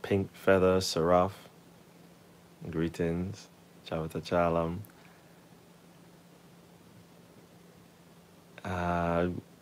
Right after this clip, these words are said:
Brother Johnny, Shabbat Shalom. Sister Julia, Shabbat Shalom. And Terrence Jefferson, Shalom, Shalom, how you doing?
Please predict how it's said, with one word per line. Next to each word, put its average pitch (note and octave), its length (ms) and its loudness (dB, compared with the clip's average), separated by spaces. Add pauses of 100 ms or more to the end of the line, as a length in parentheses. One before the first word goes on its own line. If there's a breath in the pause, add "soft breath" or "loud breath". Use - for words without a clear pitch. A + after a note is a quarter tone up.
(120)
Brother F#2 320 2
Johnny, F2+ 580 4 (120)
Shabbat F#2 380 0
Shalom. F#2 580 2 (680)
Sister G2 360 -2
Julia, G2+ 520 4
Shabbat F#2 460 0
Shalom. F#2+ 560 4 (540 loud breath)
And F#2 520 0 (500)
Terrence B2+ 420 4
Jefferson, B2 540 4 (600)
Shalom, G2 480 2
Shalom, G2+ 420 2
how F#2+ 80 0
you G#2 100 2
doing? G2+ 360 0